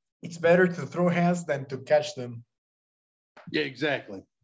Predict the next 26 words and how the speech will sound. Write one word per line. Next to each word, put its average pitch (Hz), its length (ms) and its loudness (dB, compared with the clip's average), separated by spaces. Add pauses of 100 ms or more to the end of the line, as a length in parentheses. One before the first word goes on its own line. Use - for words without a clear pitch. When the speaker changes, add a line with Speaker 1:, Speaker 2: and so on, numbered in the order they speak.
(640)
Speaker 1:
I, 139 180 2
I 202 100 6
think - 380 -6
Jesus 180 380 -2
said 170 240 2
that 156 260 4
somewhere 147 360 -4
on 123 100 -6
the 120 60 -8
Bible. 113 440 -2 (540)
I'm 147 120 -6
pretty 131 240 2
sure. 120 200 -4 (460)
Speaker 2:
<laughs> - 500 -4
I 135 100 8
wouldn't 143 300 6
be 143 100 6
surprised. 135 800 2 (1500)
Speaker 1:
Also, 196 340 6
you 165 180 6
have 202 260 4
the 165 80 -6
most 185 520 2
prestigious 175 680 -2
recognition 170 680 2
on 156 360 0